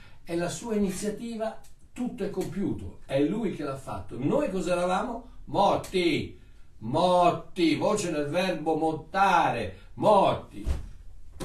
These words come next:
E un morto non ha bisogno di manuali di Galateo, di libri di buon comportamento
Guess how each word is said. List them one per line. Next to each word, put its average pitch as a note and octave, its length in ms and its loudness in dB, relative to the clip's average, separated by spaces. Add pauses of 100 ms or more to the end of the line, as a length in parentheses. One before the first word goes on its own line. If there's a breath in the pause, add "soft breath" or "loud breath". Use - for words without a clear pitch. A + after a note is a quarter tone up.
(920)
E A#3 100 0
un D4 120 6
morto F#3 400 4
non F#3+ 120 2
ha G3+ 100 2
bisogno D3+ 720 2
di C#3+ 180 4
manuali E3 600 6
di C#3+ 100 0
Galateo, D3+ 560 2
di B2 100 -2
libri C#3+ 300 2
di C3 100 -4
buon C#3 220 -2
comportamento C3+ 1000 -4